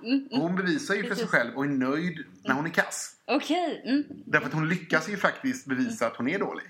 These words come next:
Speaker 1: Mm.
Speaker 2: Istället för att lyckas och vara nöjd när hon lyckas.
Speaker 1: Mm, mm.
Speaker 2: Att är glad och nöjd när hon lyckas istället. Så blir hon lite småstolt och nöjd när hon bevisar att hon är dålig.
Speaker 1: Mm, mm.
Speaker 2: Och det blir också en negativ framgång.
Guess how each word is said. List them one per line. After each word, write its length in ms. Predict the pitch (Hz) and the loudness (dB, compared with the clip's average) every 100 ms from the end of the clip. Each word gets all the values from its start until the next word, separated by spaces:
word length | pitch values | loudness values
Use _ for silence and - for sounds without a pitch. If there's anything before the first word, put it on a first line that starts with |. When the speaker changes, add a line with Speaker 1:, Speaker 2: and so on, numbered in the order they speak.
| _ | _
Speaker 1:
Mm. 160 | 208 226 - _ _ _ | -10 -10 -12 _ _ _
Speaker 2:
Istället 540 | 147 139 160 127 120 | -4 0 2 2 -2
för 100 | - 127 | 0 -2
att 140 | 127 | 0
lyckas 520 | 131 131 113 113 - - _ _ _ | -2 -2 -2 -2 -6 -16 _ _ _
och 140 | 131 120 | -6 -2
vara 100 | 123 | -2
nöjd 300 | 113 110 110 | 0 -2 -2
när 100 | 117 | -4
hon 340 | 113 113 120 - _ _ _ _ _ _ _ - _ | -4 -6 -8 -10 _ _ _ _ _ _ _ -20 _
lyckas. 640 | 131 135 - - - - - | -4 -4 -4 -10 -12 -16 -12
Speaker 1:
Mm, 120 | 214 - | -12 -10
mm. 140 | 233 240 | -4 -2
Speaker 2:
Att 100 | 135 | 0
är 40 | |
glad 380 | 127 127 139 151 | 2 2 2 0
och 60 | |
nöjd 180 | 151 117 | -2 -2
när 60 | 120 | -2
hon 100 | 127 | -2
lyckas 300 | 135 147 151 | -4 -6 -8
istället. 300 | 147 139 120 - - - | -6 -6 -6 -12 -20 -14
Så 60 | 131 | -4
blir 120 | 127 | -2
hon 80 | 123 | 0
lite 180 | 123 127 | -2 -6
småstolt 680 | - 151 127 - 123 123 131 | -6 -4 -4 -2 -4 -4 -4
och 80 | |
nöjd 280 | 127 113 113 | -2 -2 -2
när 80 | 117 | -4
hon 240 | 120 120 - | -4 -6 -6
bevisar 320 | 127 120 113 | -6 -4 -6
att 80 | 117 | -8
hon 100 | 120 | -6
är 40 | |
dålig. 280 | 123 135 - | -4 -4 -4
Speaker 1:
Mm, 100 | - - | -10 -14
mm. 160 | 226 - _ _ _ _ | -16 -16 _ _ _ _
Speaker 2:
Och 80 | - | -2
det 100 | 143 | 0
blir 100 | 151 | 2
också 200 | 196 - | 0 0
en 80 | 208 | 0
negativ 540 | 190 135 156 170 202 | 0 0 -2 0 -4
framgång. 420 | 190 202 165 113 | 0 0 -2 -6